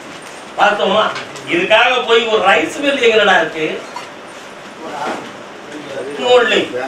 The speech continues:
அதுக்கு பின்னால ஒரு சாமி இருக்க. என்னடா சாமி? ஒரு ஓடை பக்கத்துல இருக்கலாடா?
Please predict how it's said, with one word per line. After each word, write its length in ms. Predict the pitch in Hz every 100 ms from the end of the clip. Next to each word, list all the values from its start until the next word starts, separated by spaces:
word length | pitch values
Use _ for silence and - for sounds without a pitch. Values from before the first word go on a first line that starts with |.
| 131 123 - -
அதுக்கு 240 | - 302 294 330
பின்னால 300 | 349 359 339 302
ஒரு 80 | 277 240
சாமி 260 | 277 294 240
இருக்க. 200 | 208 - - 277
என்னடா 320 | 311 311 - - -
சாமி? 260 | - - 311 - - - - - - - - - 165 156 156 - - - - - - 220
ஒரு 120 | 269 269
ஓடை 200 | 294 302 277
பக்கத்துல 380 | 240 214 208 185
இருக்கலாடா? 480 | 160 147 135 - -